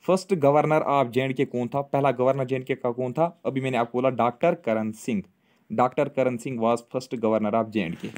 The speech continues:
साथ में आप ये भी याद, अ, रखना कि, अ, अगर आपसे ये पूछा जाएगा ना कि who was first सदर रियासत, फर्स्ट, फर्स्ट सदर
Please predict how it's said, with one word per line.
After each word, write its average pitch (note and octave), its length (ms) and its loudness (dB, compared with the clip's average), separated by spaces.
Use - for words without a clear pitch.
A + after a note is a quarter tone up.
साथ F3+ 320 6
में G3+ 80 8
आप D#3+ 140 4
ये E3 160 8
भी F#3 160 6
याद, C#3+ 260 4
अ, C3 300 2
रखना D#3 400 2
कि, G3 160 -2
अ, D3 40 -2
अगर D3+ 180 4
आपसे E3+ 240 2
ये F3+ 180 4
पूछा G3 220 2
जाएगा D3 220 4
ना F#3 120 4
कि F#3+ 120 -2
who D#3 120 0
was F3+ 360 6
first A#3 240 2
सदर C#3+ 320 2
रियासत, A2 440 0
फर्स्ट, F#3+ 360 0
फर्स्ट F#3+ 340 0
सदर D#3+ 540 4